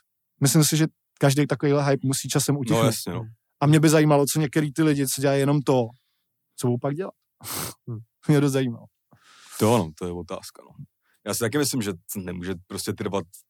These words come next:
Speaker 2: tak
Speaker 1: Nebude,
Speaker 2: dlouho.
Speaker 1: kámo, nebude, nebude.
Speaker 3: Jako na to už je to fakt furt všechno to samý, no. Jako
Speaker 2: No.
Speaker 3: dokola to nemůže prostě tak bavit lidi tak dlouho, no.
Speaker 1: Jo, no. A už teď
Speaker 3: Jako
Speaker 1: začíná jet ten afroshit, který je fakt
Speaker 3: Ten je
Speaker 1: skvělý.
Speaker 3: super, no.
Speaker 2: Hmm.
Speaker 1: Baví prostě N S G.
Speaker 3: Hmm.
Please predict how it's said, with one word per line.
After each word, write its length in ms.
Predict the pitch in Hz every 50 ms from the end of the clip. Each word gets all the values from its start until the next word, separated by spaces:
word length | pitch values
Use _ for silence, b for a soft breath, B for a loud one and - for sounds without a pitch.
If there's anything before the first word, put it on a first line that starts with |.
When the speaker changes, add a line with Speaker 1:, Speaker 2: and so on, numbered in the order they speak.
| _ _ _ _ _ _ _ _ _
Speaker 2:
tak 140 | - 110 135
Speaker 1:
Nebude, 280 | 135 139 160 208 185
Speaker 2:
dlouho. 120 | 151 - -
Speaker 1:
kámo, 200 | - 127 120 117 113 110 117
nebude, 360 | 127 127 156 190 139 120 110 - _ _ _ -
nebude. 320 | 127 127 139 127 127 113 -
Speaker 3:
Jako 160 | 120 113 135
na 120 | 139 139 127
to 140 | - 139 131
už 120 | 120 -
je 80 | 135 123
to 80 | 127
fakt 180 | 117 - 131 - - - - - - - - -
furt 120 | - 127 -
všechno 360 | - - - - - - 180 143
to 140 | 143 165
samý, 340 | - - 143 156 160 160 160
no. 140 | 123 117 117
Jako 140 | 120 117 110
Speaker 2:
No. 100 | 110 101
Speaker 3:
dokola 300 | 139 127 - 139 156 202
to 100 | - 139
nemůže 420 | 135 131 127 131 135 143 127 147 127
prostě 340 | 120 - 127 - - 127
tak 180 | 117 - 135 117 98 104 113 113 - 120
bavit 380 | 120 139 131 120 127 113 -
lidi 240 | - 127 120 127 120
tak 160 | - 123 113 110
dlouho, 360 | 113 123 127 131 131 123 120 127
no. 60 | 127
Speaker 1:
Jo, 100 | 131 131
no. 160 | 120 104 117
A 40 | 139
už 120 | 160 151
teď 140 | - 202 170
Speaker 3:
Jako 120 | 180 170
Speaker 1:
začíná 240 | - - 170 165 160
jet 140 | 156 147 -
ten 140 | - 165 165 -
afroshit, 640 | - 127 - - 147 147 131 - - - 131 139 - - 123 127
který 160 | 131 135 127
je 80 | 127
fakt 180 | 113 - 135 117 - -
Speaker 3:
Ten 120 | 151 143
je 60 | 139
Speaker 1:
skvělý. 300 | - - - - 123 117
Speaker 3:
super, 20 | 110 101
no. 60 | - - - 107 120
Speaker 2:
Hmm. 80 | 117
Speaker 1:
Baví 220 | - 131 131 139 120
prostě 280 | 135 131 135 - 143 -
N 120 | 127 131
S 140 | 135 131 123
G. 360 | 120 117 120 131 127 131 127 - B B B B
Speaker 3:
Hmm. 160 | 120 120 117